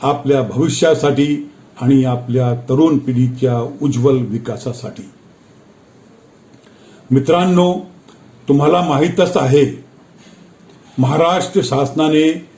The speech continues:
मागील काही वर्षात विविध समाजांच्या तरुणांसाठी स्वतंत्र स्वायत्त संस्था स्थापन केल्या आहेत. अनुसूचित जातीसाठी बार्टी,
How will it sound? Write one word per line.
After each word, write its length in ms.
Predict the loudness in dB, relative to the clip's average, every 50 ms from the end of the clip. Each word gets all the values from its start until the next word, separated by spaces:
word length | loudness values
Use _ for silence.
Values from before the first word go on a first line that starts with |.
| -20 -20 -20 -20 -12 -4 0
मागील 420 | 0 2 2 2 2 0 0 0
काही 260 | 0 2 2 2 2
वर्षात 500 | 2 2 2 0 0 0 0 2 2 0 0
विविध 380 | -2 -2 -2 2 2 0 0 0
समाजांच्या 800 | -4 -2 0 0 2 2 2 2 2 0 0 0 2 2 2 2
तरुणांसाठी 960 | 0 -2 -4 -2 0 2 2 2 2 0 0 0 0 0 0 2 2 2 2 2
स्वतंत्र 920 | 0 0 2 2 2 2 2 2 2 2 0 -2 -2 0 2 2 2 0 -2 -10 -20 -20 -20 -20 -16
स्वायत्त 640 | -6 -2 0 2 2 2 2 2 0 -2 -4 0 0
संस्था 680 | 0 0 0 0 0 0 0 -2 -4 -2 0 0 0 0
स्थापन 520 | -2 -4 -4 -2 -2 -2 -2 -2 -2 -2
केल्या 380 | -2 -2 -6 -6 -6 -6 -6 -8
आहेत. 300 | -8 -10 -12 -14 -14 -14 -16 -20 -20 -20 -20 -20 -20 -20 -20 -20 -20 -20 -20 -20 -20 -18 -8 -4
अनुसूचित 560 | -2 0 0 0 -2 -2 0 0 0 0 2
जातीसाठी 680 | 2 2 2 2 0 -2 -2 0 0 0 2 2 0 0
बार्टी, 760 | 0 0 0 0 0 -2 -2 -2 0 0 0 0 -2 -4